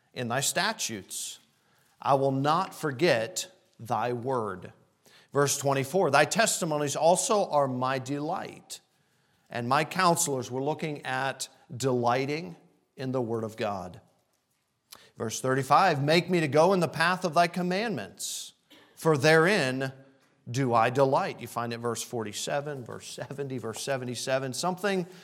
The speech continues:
referring to the word of God and then using that word, delight. Uh, go ahead and jump to verse seventy. "Their,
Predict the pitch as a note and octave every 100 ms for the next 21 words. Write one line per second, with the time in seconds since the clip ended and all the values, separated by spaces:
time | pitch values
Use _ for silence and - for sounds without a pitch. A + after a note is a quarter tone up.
0 | - C#3 B2+ - E3+ F#3 E3+ F3 D#3+ B2+
1 | A#2 B2+ F3+ A3 D#3 C3 A#2+ B2+ B2 B2
2 | B2 C3 D#3+ F3+ D#3+ D3+ D3+ C3+ A#2+ A2
3 | A2 A#2 A2+ - _ - _ _ - -
4 | - _ - - - A2+ B2+ A#2+ F#2+ F2
5 | - - - - _ _ _ - - _
6 | _ _ _ _ _ _ - - A2+ A#2
7 | D3 D3 C3 D3+ C3+ B2+ B2+ - B2+ A#2
8 | A#2+ C3 C3 C#3+ C3+